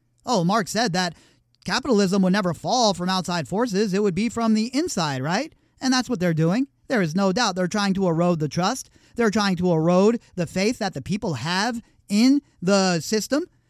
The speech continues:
And they're trying to set it up as America being the bad guy. And they've been very, very successful doing that with younger generations. And that's because the propaganda is real on these college campuses.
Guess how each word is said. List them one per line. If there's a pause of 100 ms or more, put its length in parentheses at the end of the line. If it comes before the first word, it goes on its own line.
(140)
And
they're
trying
to
set
it
up (260)
as
America
being
the
bad
guy. (180)
And
they've
been
very,
very
successful
doing
that (180)
with
younger
generations. (500)
And
that's
because
the
propaganda
is
real (220)
on
these
college
campuses.